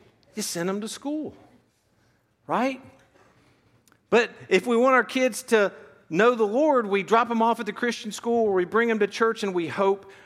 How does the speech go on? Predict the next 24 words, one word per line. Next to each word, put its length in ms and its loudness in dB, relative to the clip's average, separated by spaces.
for 100 -8
the 100 -6
best. 320 0
And, 140 -2
th-, 160 2
and 100 2
this 160 -2
is 160 -6
gonna 220 0
sound 420 -4
really 260 0
strange 540 -6
coming 400 -4
from 260 -2
a 100 -4
pastor, 520 -2
but 200 -4
the 60 -6
church 840 -6
is 220 -6
not 640 0
the 160 -4
greatest 600 -2
spiritual 720 -4